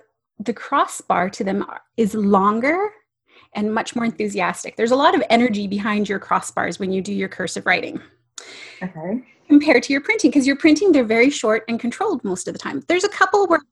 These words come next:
Speaker 1: does reflect that energy and enthusiasm, but for the most part, it's a little bit more controlled and they're a little shorter.
Speaker 2: Mm-hmm.
Speaker 1: Certainly after, you know, meeting you now, I can say that energy and enthusiasm is definitely reflective of you.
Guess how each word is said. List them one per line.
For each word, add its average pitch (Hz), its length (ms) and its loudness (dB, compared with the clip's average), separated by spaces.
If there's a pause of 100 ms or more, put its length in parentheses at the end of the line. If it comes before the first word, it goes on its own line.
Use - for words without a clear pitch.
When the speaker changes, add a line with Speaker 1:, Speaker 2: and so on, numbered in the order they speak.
Speaker 1:
does 240 180 -2
reflect 254 500 2
that 196 180 2
energy 214 480 0
and 196 80 -2
enthusiasm, 208 680 0
but 214 120 -10
for 269 120 -4
the 285 80 2
most 320 260 4
part, 240 180 -4
it's - 100 -12
a 208 40 -6
little 196 200 -6
bit 233 120 -8
more 220 160 -6
controlled 196 480 -6
and 190 100 -6
they're 185 120 -6
a - 20 -8
little 170 240 -10
shorter. - 520 -14 (720)
Speaker 2:
Mm-hmm. 170 440 -8 (540)
Speaker 1:
Certainly 277 340 4
after, 247 560 2
you 233 120 -4
know, 220 80 -4
meeting 254 460 8
you 240 140 8
now, 240 640 2 (160)
I 269 80 4
can 381 160 2
say 359 220 -2
that 254 180 2
energy 247 440 2
and 220 120 -2
enthusiasm 269 760 0
is 220 180 0
definitely 202 600 -4
reflective 202 480 -4
of - 120 -8
you. - 280 -10